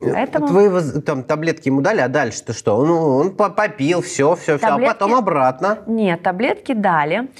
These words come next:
Speaker 2: У него восстановился этот самый гормональный баланс. Химия мозга вся восстановлена, он хорошо себя чувствует. Если это время, пока он принимал препараты,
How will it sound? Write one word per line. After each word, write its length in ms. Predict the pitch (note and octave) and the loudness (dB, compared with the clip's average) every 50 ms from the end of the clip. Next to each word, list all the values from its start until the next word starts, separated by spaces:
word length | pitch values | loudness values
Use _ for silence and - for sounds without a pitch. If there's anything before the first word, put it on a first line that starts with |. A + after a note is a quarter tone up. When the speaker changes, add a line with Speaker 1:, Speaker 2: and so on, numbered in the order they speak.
| - - - | -20 -14 -6
Speaker 2:
У 80 | - G#3 | -4 -2
него 240 | G#3 G3+ G#3 B3+ E4 | 0 2 2 0 0
восстановился 760 | G4 F#4 - - A#3 G#3 F#3+ G3 A#3 D4 - D4+ - - B3 | 0 -4 -4 -4 -4 -2 -2 0 0 0 -2 -2 -2 -4 -6
этот 200 | B3 - A3 - - | -6 -6 -14 -6 -4
самый 280 | G#3+ G#3 B3+ C#4 C#4 | -2 -2 -2 -2 -2
гормональный 640 | A3+ A#3 G#3+ G#3 G3 F#3 F#3 F#3+ G#3+ B3+ C#4 C4 C4 | -2 -2 -2 -2 -2 -2 -2 -2 -2 0 0 -2 -2
баланс. 640 | G#3+ G#3 G#3 G3+ F3+ D#3+ C#3+ D3 G#3 C4+ - - - - - - - | -2 -2 -2 0 0 0 0 0 0 -2 -6 -10 -16 -18 -18 -18 -20
Химия 360 | - - B3+ C4 B3 A#3+ G#3+ | -6 -2 -2 0 2 0 0
мозга 380 | G3 F#3 F#3+ A3+ C#4+ C#4+ - F#3+ | 0 0 0 0 0 0 -4 -6
вся 220 | - - G#3+ G3 | -4 -2 -2 -2
восстановлена, 640 | F3+ F3+ F3+ - F#3 E3+ E3 E3 G#3+ C4+ D#4+ D#4 C#4+ | -2 -4 -4 -4 -6 -4 -2 -2 -2 -2 0 -2 -2
он 120 | A#3+ G#3+ G3+ | -2 -2 -4
хорошо 280 | - G3+ F#3 F#3 B3 C4 | -4 -6 -4 -4 -4 -6
себя 280 | C4 - G#3 G#3 G#3 | -6 -4 -4 -4 -4
чувствует. 400 | G#3 - E3 E3 - - B2+ - F#3+ A3 | -4 -6 -10 -10 -8 -12 -10 -4 -2 -2
Если 240 | C#4+ C#4+ - B3 A#3+ | -2 -2 -2 -4 -4
это 160 | C4+ - C4+ | -2 -2 -2
время, 300 | A3+ G#3 F#3+ F3+ F3+ F3+ | -2 -2 -2 -2 -4 -4
пока 380 | F3+ F3+ F3 - G#3+ A#3+ C4 | -4 -6 -4 -2 0 0 0
он 80 | C4 A3+ | 0 -2
принимал 360 | - - F#3 F3 E3+ F#3+ A#3 C4 | -6 -6 -6 -4 -2 -2 -2 -2
препараты, 560 | - A#3+ - - G3+ F#3 E3 D#3+ D#3+ - | -4 -8 -6 -4 -4 -2 -2 -4 -4 -6